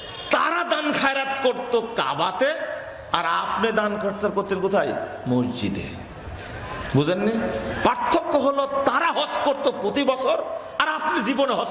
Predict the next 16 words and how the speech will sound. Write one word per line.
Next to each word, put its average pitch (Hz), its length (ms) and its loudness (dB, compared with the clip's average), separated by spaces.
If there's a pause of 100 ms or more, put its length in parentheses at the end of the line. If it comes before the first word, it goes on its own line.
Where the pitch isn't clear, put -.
করেছেন 185 300 -2
একবার। 110 400 -2 (960)
বুঝেননি 135 360 4
মনে 120 200 2
হয় 110 80 0
কথাটা? 95 320 -2 (1000)
আপনাকে 196 360 2
যে 190 120 0 (140)
কিভাবে 156 420 2
বুঝাবো 127 520 2
জিনিসটা, 127 560 -2 (880)
জেনে 160 240 4
এখনো 190 300 2
বুঝাতেই 160 560 2
পারছি - 340 -2
না। 82 100 -4